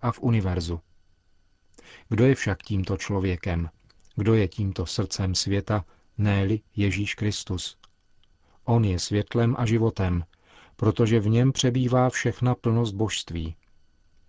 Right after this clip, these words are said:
Tady bych rád zmínil, že náš zesnulý bratr byl členem Tovaristva Ježíšova, to znamená duchovní syn onoho svatého Ignáce, který klade do středu víry a spirituality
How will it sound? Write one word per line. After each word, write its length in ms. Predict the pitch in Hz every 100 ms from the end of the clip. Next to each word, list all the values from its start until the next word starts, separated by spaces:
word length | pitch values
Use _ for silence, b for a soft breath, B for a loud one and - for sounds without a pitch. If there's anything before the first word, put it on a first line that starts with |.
| _ b b b
Tady 240 | - 120 135
bych 220 | 95 -
rád 220 | 107 104
zmínil, 460 | 92 104 107 117 110
že 140 | 98
náš 280 | 98 95 90
zesnulý 440 | 101 - 123 120
bratr 340 | 104 107 - 107
byl 180 | 110
členem 440 | 107 - 110 110 110
Tovaristva 560 | 107 98 101 - 107
Ježíšova, 640 | 107 107 117 - 110 101 95 B B B B B
to 100 | -
znamená 520 | 92 104 104 104 101
duchovní 460 | 98 92 107 104 104
syn 320 | - 117 117 -
onoho 340 | 107 104 107
svatého 580 | - 104 101 110 110 120
Ignáce, 580 | 107 110 110 - 117 104 B B B
který 300 | - 123 123
klade 320 | 127 131 127
do 140 | 110
středu 380 | - - 139 127
víry 400 | 98 104 117 139
a 120 | 104
spirituality 920 | - - 110 117 127 127 123 - 127